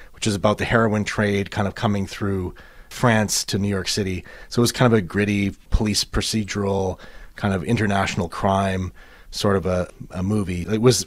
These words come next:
from nineteen seventy-one. So it had Gene Hackman and Roy Schneider in it. And, you know, his star was, like, rising as a director.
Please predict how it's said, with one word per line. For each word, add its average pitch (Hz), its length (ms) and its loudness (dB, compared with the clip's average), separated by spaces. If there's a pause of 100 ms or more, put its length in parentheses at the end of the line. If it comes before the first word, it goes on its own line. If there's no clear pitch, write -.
(140)
from 127 260 4
nineteen 117 320 4
seventy-one. 92 720 -2 (320)
So 110 200 2
it 104 80 4
had 110 200 6
Gene 113 180 2
Hackman 101 400 2
and 95 160 0
Roy 95 140 0
Schneider 92 440 -2
in 90 140 -4
it. 90 180 -6 (600)
And, 139 400 6
you 117 280 2
know, 131 120 8
his 151 300 8 (140)
star 139 440 8
was, 113 320 6
like, 101 260 0
rising 113 480 6
as 98 140 -4
a 98 40 -6
director. 135 840 6